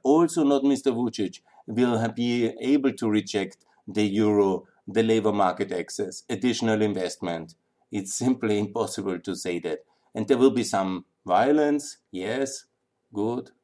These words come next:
That must be contained by the rule of law forces, and Serbia has enough of them. They are very highly trained and equipped. And then to make peace exactly that way and exactly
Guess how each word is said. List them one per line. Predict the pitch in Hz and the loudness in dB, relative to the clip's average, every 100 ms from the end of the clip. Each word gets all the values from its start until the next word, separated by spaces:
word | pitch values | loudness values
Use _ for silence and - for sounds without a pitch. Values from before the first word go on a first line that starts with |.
| _ | _
That | 110 110 117 | -2 0 2
must | 110 98 | -2 -2
be | 104 | -8
contained | 95 95 90 92 104 120 113 | -6 -6 -6 -6 -4 -4 -2
by | 104 | -2
the | 92 92 | -2 -2
rule | 101 101 | 0 0
of | 98 95 | -2 -4
law | 95 113 135 | -2 0 -2
forces, | - 131 127 131 127 - - _ _ | -2 -4 -2 -6 -6 -10 -18 _ _
and | 127 135 117 | -4 -4 0
Serbia | 117 107 110 95 | 2 2 2 -2
has | 90 110 104 | -2 -2 0
enough | 104 85 90 139 - | -4 -2 -2 -2 -2
of | 127 117 | -4 -4
them. | 127 120 113 - _ _ | -4 -4 -4 -10 _ _
They | 104 | 0
are | 98 | 2
very | 92 95 98 | 0 0 0
highly | 90 92 92 95 | 0 0 0 -2
trained | 95 98 98 98 | -4 -4 -4 -4
and | 92 85 | -6 -6
equipped. | 87 95 127 135 _ _ _ _ - | -6 -2 -2 -2 _ _ _ _ -4
And | 127 120 | -2 0
then | 117 101 113 113 - _ - | -2 0 -2 -4 -12 _ -2
to | 117 117 117 | 0 2 -2
make | 95 98 92 107 - | -8 -6 -6 -8 -12
peace | - 95 113 - - _ _ _ _ _ - | -4 -2 -2 -6 -16 _ _ _ _ _ -8
exactly | 110 - - - 160 139 | -8 -4 -6 -2 2 4
that | 131 110 | 2 0
way | 101 98 104 107 - - | 0 0 -2 -6 -18 -10
and | 95 95 | -8 -6
exactly | 90 - 95 - 107 98 | -8 -8 -8 -8 -6 -6